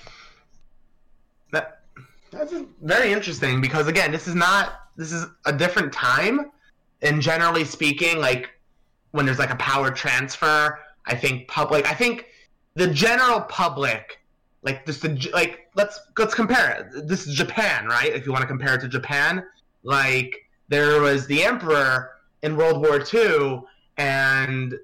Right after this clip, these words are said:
then, like, he went to surrender, like, when, when, when Japan surrendered, and then, like, I guess you could say, like, America started being, like, the de facto government, like, public opinion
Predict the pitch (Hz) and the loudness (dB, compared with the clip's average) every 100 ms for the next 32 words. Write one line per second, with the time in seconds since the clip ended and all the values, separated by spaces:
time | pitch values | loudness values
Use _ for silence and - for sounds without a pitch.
0 | _ 135 139 151 147 147 139 135 135 - | _ -6 0 0 0 0 0 0 -2 -8
1 | - _ - - 165 160 151 147 147 - | -20 _ -16 -10 -6 -4 -2 -2 -4 -6
2 | - _ _ _ _ _ _ - 147 143 | -12 _ _ _ _ _ _ -8 -2 0
3 | 156 156 151 147 175 151 156 156 135 123 | 0 0 -2 0 2 2 2 0 -2 0
4 | 143 - 165 160 160 156 156 156 156 147 | 0 0 0 2 0 -2 0 2 2 -4
5 | 135 139 175 175 170 175 160 156 147 131 | -6 -2 0 0 0 2 2 2 2 2
6 | 127 123 131 131 123 135 139 139 139 139 | 2 0 0 2 0 0 -2 -2 -4 0
7 | 139 131 - 131 127 135 156 170 165 165 | 0 0 -2 -2 2 4 2 4 4 2
8 | 160 - _ 175 147 139 131 _ 147 139 | 0 -12 _ 0 2 0 -2 _ -2 0
9 | 127 127 127 156 139 - 135 131 131 156 | 0 -2 -2 0 0 -2 -2 0 0 0
10 | 165 170 123 117 - 151 147 143 135 143 | -2 -2 -2 -2 -2 -2 0 0 -2 -2
11 | 139 139 143 139 | 0 2 2 0